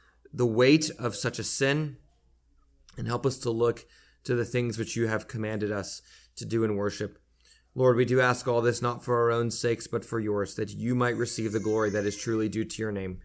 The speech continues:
for all that you've done for us in your Son, the Lord Jesus Christ.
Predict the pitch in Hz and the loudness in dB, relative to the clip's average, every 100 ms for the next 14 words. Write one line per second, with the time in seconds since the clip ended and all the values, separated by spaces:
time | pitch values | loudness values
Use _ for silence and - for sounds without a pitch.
0 | - - - - 113 113 113 123 120 110 | -20 -20 -20 -8 0 2 2 0 0 0
1 | 104 - 104 - 101 104 101 - 104 98 | 0 -2 -4 -2 -2 -2 -2 -4 -2 -2
2 | 98 104 98 101 95 - - 98 95 - | 0 -2 0 -2 -4 -8 -8 -8 -8 -10